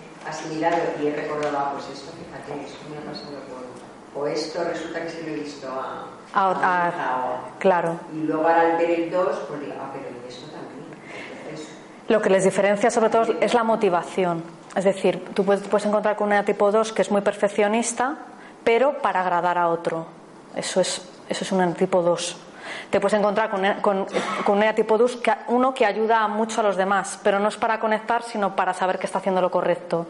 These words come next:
Speaker 2: Entonces, claro, la motivación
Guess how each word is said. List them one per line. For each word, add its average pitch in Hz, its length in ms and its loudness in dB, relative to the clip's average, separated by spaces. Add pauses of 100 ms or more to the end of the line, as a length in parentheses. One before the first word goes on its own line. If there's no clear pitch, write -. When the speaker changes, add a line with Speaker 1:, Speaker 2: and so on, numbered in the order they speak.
(220)
Speaker 2:
Entonces, 208 260 2
claro, 185 280 0 (420)
la 196 140 4
motivación 196 840 2